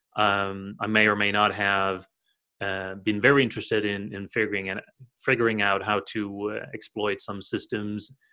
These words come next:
um, you know, for fun, because back then we had these challenges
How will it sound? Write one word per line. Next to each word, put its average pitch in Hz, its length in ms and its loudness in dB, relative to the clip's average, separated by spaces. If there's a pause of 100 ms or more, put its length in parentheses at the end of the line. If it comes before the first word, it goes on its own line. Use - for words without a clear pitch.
(360)
um, 98 640 -6
you 113 80 0
know, 110 80 2
for 107 180 0
fun, 104 460 -2
because 104 200 2
back 107 220 2
then 113 160 4
we 110 80 0
had 113 160 2
these 113 280 -2
challenges 107 880 2